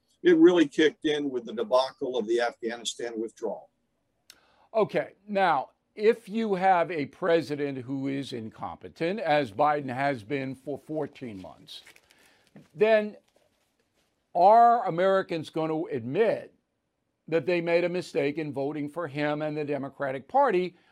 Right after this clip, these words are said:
Speaker 2: which is doing everything it can to boost him up, all right?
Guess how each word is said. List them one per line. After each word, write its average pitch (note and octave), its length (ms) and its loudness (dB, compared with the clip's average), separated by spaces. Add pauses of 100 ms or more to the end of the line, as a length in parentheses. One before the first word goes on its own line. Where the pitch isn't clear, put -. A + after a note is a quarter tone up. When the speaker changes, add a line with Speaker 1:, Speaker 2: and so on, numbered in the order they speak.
(120)
Speaker 2:
which C#3 200 -6
is A#2+ 100 -10
doing D3 260 -2
everything C3 500 -4
it C#3+ 180 -8
can A#2+ 400 -8
to B2+ 360 -10 (360)
boost C3 320 -6
him D3 160 -6
up, G#3+ 260 -2 (360)
all F2+ 100 -14
right? D#3+ 260 -4